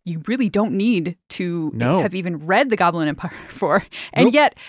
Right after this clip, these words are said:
Speaker 1: about three pages in, I was like, "Boy, I just don't remember how this world works. <laughs> I need to go back." So I reread The Goblin
Speaker 2: <laughs>
Speaker 1: Emperor before I read *The Witness for the Dead*. So I have, I have done it backwards, and I admit it.
Speaker 2: Goblin Emperor, um, was a lot longer ago,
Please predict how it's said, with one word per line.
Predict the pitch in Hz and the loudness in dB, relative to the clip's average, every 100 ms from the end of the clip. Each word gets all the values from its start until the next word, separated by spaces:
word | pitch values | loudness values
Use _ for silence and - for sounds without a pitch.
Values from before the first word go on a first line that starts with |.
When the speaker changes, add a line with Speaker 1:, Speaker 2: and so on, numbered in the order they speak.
| - _ _ | -20 _ _
Speaker 1:
about | 262 311 285 | 4 4 4
three | 339 | 0
pages | 302 330 294 294 | 2 2 4 4
in, | 330 | 4
I | 302 | 6
was | 269 262 | 4 4
like, | 262 | 2
"Boy, | 302 311 | 0 -2
I | 285 320 | -2 -6
just | 359 | -4
don't | - - | -2 2
remember | 262 240 | 2 2
how | 233 233 | 0 0
this | 208 - | -2 0
world | 226 240 | 0 0
works. | 180 175 - - | -2 -2 -8 -2
<laughs> | |
I | 262 | 0
need | 269 | 0
to | |
go | - 277 | 0 0
back." | 233 214 | 0 0
So | - | 2
I | 240 | 2
reread | 240 311 262 214 | 2 0 2 2
The | 233 | 2
Goblin | - 269 240 247 214 | 2 2 2 0 0
Speaker 2:
<laughs> | |
Speaker 1:
Emperor | 220 226 196 180 | -2 -2 0 0
before | 175 202 - 190 | 0 -2 -2 2
I | 208 | 2
read | 196 196 | 4 0
*The | - 240 | -2 -4
Witness | 202 - - | -4 -4 -8
for | - 180 | -8 -8
the | 180 | -2
Dead*. | 170 165 - - | -2 -2 -6 -16
So | - 220 208 - - | 0 2 2 0 -4
I | - 226 | 0 2
have, | 233 202 | 0 0
I | - 202 | 0 2
have | 202 | 0
done | 202 190 | 0 -2
it | - | 0
backwards, | 151 - 151 147 - | -2 -4 -10 -10 -12
and | 175 151 | -8 -6
I | |
admit | 151 156 - | -6 -6 -10
it. | - - _ _ _ _ - | -12 -20 _ _ _ _ -2
Speaker 2:
Goblin | 220 151 127 | 0 2 2
Emperor, | 110 113 101 92 - - | 2 2 2 2 -4 -2
um, | 104 92 87 85 - | 0 2 0 -4 -4
was | 160 131 | -2 2
a | |
lot | 123 120 | 2 4
longer | 113 117 113 104 101 | 2 2 0 -2 -2
ago, | 101 101 90 82 | -2 0 2 0